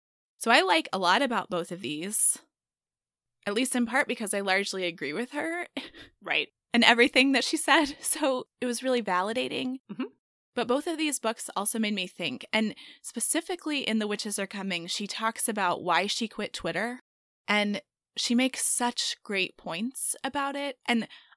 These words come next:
Speaker 1: I'm a Twitter advocate. I'm someone who teaches scientists to use Twitter
Speaker 2: Right.
Speaker 1: for money. Like, I offer social media workshops for scientists,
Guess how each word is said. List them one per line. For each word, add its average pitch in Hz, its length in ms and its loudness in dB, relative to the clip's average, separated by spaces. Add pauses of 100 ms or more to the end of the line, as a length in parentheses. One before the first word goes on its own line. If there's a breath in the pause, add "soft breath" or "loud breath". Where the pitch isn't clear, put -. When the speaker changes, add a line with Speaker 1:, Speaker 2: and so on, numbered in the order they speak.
Speaker 1:
I'm 370 160 -2
a 453 60 -4
Twitter 277 320 0
advocate. 220 460 -4
I'm 254 160 0
someone 330 340 -2
who 269 160 -6
teaches 240 480 -4
scientists 202 600 -2
to 220 60 -6
use 170 360 -6
Twitter 208 460 -2 (120)
Speaker 2:
Right. 208 200 0 (340)
Speaker 1:
for 214 100 4
money. 190 480 2
Like, 202 160 0
I 233 220 10
offer 220 320 6
social 220 340 -2
media 190 320 2
workshops 180 540 -2
for 185 100 -6
scientists, 180 640 0